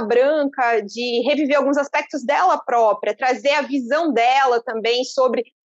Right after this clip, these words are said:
o caso, como é que ela via. E aí eu comecei ouvindo muito a Branca, sobretudo a entrevista dela com, é, o Doca Street, é, eu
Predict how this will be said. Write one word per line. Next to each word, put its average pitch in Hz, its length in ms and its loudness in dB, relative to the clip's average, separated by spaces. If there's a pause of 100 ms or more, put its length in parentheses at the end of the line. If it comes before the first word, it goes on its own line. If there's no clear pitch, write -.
(300)
o 277 120 -4
caso, 277 680 0
como 285 180 -2
é 277 60 -2
que 277 80 -6
ela 254 160 2
via. 254 340 -2 (320)
E 330 80 0
aí 359 240 2
eu 370 100 2
comecei 370 560 0
ouvindo 311 540 0
muito 320 320 -2
a 233 80 2
Branca, 233 760 0
sobretudo 294 500 0
a 480 40 4
entrevista 269 680 -2
dela 214 600 2 (140)
com, 226 480 0 (480)
é, 202 320 4
o 247 140 6
Doca 214 340 2
Street, 247 540 -2 (1120)
é, 214 540 4
eu 262 180 8